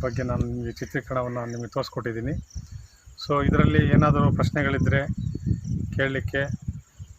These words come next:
ಯಾವಾಗ ಬೇಕಾದರೂ ನೀವು ಸದಾ ನನ್ನ ಕೇಳ್ಬೋದು. ಅಂದರೆ ಬೆಳಗಿನ, ಬೆಳಿಗ್ಗೆ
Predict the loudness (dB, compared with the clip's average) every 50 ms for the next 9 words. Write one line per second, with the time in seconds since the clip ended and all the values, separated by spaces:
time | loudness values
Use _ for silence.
0 | _ -2 0 2 2 2 2 0 -2 0 -2 -4 -2 -2 -2 -2 -2 -4 -6 -6
1 | -6 -4 -2 -2 -2 -2 -4 -6 -6 -8 -8 -8 -4 -4 -4 -2 -2 -4 -6 -6
2 | -6 -8 -8 -10 -14 -20 _ -20 -20 -20 -20 -20 -18 -18 -18 -18 -20 -20 -20 _
3 | _ -20 -20 -14 _ -6 -4 -2 0 0 0 0 -2 -6 -14 -20 -20 -20 -20 -20
4 | -20 -20 -20 -20 -20 _ -20 -20 -18 -20 -20 -20 -20 _ -20 -20 -20 -20 -20 -20
5 | -20 -18 -16 -16 -16 -16 -18 -18 -14 -8 -6 -2 -2 0 2 2 2 4 2 2
6 | 0 0 2 4 6 6 6 6 4 4